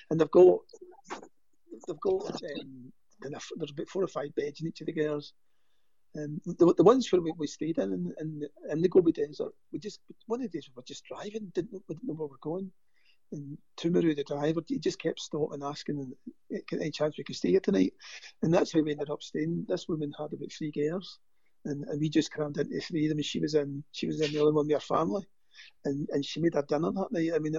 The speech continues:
again, that was just, it was one of these surreal experiences where you're, you're driving about hundreds and hundreds of miles, not seeing a thing, and then coming across these four girls, and that's where we stayed for the night. And the women, no expectation we were gonna arrive, um,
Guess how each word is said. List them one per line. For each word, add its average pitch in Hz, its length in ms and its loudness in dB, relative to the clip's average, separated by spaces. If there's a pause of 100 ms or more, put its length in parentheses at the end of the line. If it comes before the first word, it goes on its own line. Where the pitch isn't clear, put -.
again, 175 300 -2
that 202 100 -4
was 151 160 -4
just, - 200 -4
it - 40 -6
was 175 120 -2
one 262 120 2
of 233 100 0
these 180 280 -4 (220)
surreal 170 340 0
experiences 165 680 -2
where 156 200 0
you're, - 80 -6 (340)
you're 165 160 0
driving 202 240 6
about 160 380 2 (340)
hundreds 190 360 -2
and 151 100 -4
hundreds - 260 -6
of 143 80 -4
miles, 156 400 -4 (260)
not - 140 0
seeing 165 160 -4
a 151 60 -2
thing, 151 280 -4
and 151 100 0
then 147 200 0
coming 175 160 2
across - 320 -6
these 147 160 -8
four 156 220 -4
girls, 156 420 2 (640)
and 156 100 -2
that's - 180 0
where 156 80 -6
we 160 80 -8
stayed 156 260 -4
for 151 80 -8
the 151 100 -4
night. 147 220 -2
And 160 100 -6
the 151 60 -6
women, 190 360 6 (560)
no 175 200 8
expectation - 520 -4
we 170 60 0
were 151 60 -2
gonna 147 220 2
arrive, 160 440 -2 (720)
um, 147 300 -4